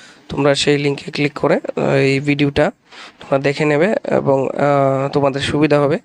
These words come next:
কিভাবে আবেদন করতে হয়। এমনকি তোমরা মোবাইলেও সেই, আহ, একাদশ শ্রেণীতে ভর্তি হওয়ার জন্য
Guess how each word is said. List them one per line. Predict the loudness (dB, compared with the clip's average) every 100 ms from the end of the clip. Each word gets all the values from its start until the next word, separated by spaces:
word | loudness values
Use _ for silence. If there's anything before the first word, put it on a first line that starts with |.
| -4
কিভাবে | 0 2 2
আবেদন | 2 2 0
করতে | 0 -2 0
হয়। | 2
এমনকি | 2 0 -2
তোমরা | -2 0 2
মোবাইলেও | 2 2 2 2 0 -4 -16 -20 -20 -20 -14 -4
সেই, | 0 0 0 -4
আহ, | 0 2 2 2 -2 -6 -16 _ -20 -20 -8
একাদশ | -4 0 0 2
শ্রেণীতে | 2 2 2
ভর্তি | 0 0 2
হওয়ার | 2
জন্য | 2 0 0